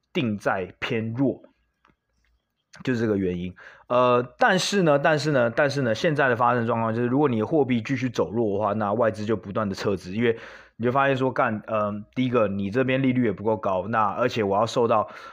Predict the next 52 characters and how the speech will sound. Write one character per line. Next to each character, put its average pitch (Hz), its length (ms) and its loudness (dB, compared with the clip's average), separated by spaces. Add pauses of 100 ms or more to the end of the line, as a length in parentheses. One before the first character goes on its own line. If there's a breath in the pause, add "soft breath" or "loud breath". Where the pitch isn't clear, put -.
(100)
我 117 160 2
在 165 160 4
这 170 80 2
边 165 120 0
其 123 160 -6
实 120 80 0
我 104 160 0
需 95 120 -2
要 127 80 2
冒 139 160 2
的 113 80 0
风 120 160 -2
险 110 80 -2
就 107 40 -2
是 110 100 -8
emerging 107 400 -2
market 107 320 -2
的 98 100 -6
风 107 280 -6
险。 - 200 -8
emerging 143 380 0
market 156 280 0
其 110 120 -4
实 - 20 -2
有 120 100 2
很 101 100 -2
多 117 120 0
的 113 60 0
风 110 180 -4
险， 101 180 -8
比 98 80 -8
如 98 60 -8
说， 110 160 0
呃， 107 120 0 (140)
资 139 140 -4
本 113 100 -2
市 101 60 -10
场 101 160 -4
太 - 180 -2
浅， - 300 -6 (300 soft breath)
那 101 100 -8
台 101 160 -2
湾 110 200 2
也 98 60 -2
有， 92 160 -2
那 107 140 -2
或 123 120 0
者 120 60 -4
战 135 180 -2
争 123 160 -2
风 127 200 -2
险， - 180 -6